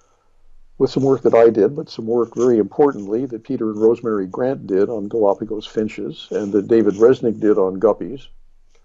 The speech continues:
we began to realize that evolution can occur in ecological time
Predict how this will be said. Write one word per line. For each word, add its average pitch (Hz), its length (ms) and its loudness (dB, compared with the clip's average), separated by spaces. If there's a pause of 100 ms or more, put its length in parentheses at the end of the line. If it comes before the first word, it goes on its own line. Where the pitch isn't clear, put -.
(500)
we 147 180 0
began 139 640 2
to - 120 -14
realize 117 920 2
that 113 200 -6
evolution 170 640 -6
can 123 220 -8
occur 120 680 0
in 120 400 -8
ecological 110 640 0
time - 420 -12